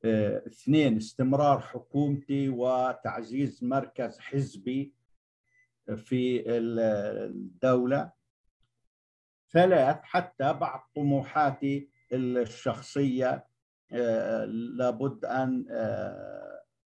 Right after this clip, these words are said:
أراعيها. وعندما أفكر في الموقف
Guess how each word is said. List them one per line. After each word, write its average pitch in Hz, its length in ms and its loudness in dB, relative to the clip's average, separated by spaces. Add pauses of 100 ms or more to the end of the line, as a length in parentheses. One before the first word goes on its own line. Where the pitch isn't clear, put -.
(160)
أراعيها. 117 640 -2 (1400)
وعندما 131 1400 2
أفكر - 640 -2
في - 300 -10
الموقف 120 1160 0